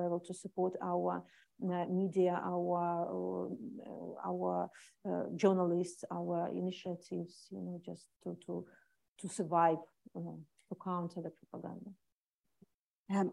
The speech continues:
Speaker 2: y-, you mentioned there the, the work of the, uh, transitional administration or
Speaker 1: Mm-hmm.
Speaker 2: cabinet.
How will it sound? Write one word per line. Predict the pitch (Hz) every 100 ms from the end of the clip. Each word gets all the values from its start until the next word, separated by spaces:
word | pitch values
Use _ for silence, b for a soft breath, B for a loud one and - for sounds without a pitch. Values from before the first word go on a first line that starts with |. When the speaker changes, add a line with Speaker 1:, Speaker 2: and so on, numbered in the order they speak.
| -
Speaker 2:
y-, | 208 - 208
you | 196
mentioned | 208 247 254 240 208
there | 180 170 165 160
the, | 156 151 147 - 156
the | 156
work | 156 151 - -
of | 143 -
the, | 156 143 139 -
uh, | 139 131
transitional | 143 135 147 - 143 127
administration | - 143 135 131 139 135 - 127
or | 123
Speaker 1:
Mm-hmm. | 196 180 196 196
Speaker 2:
cabinet. | 151 139 139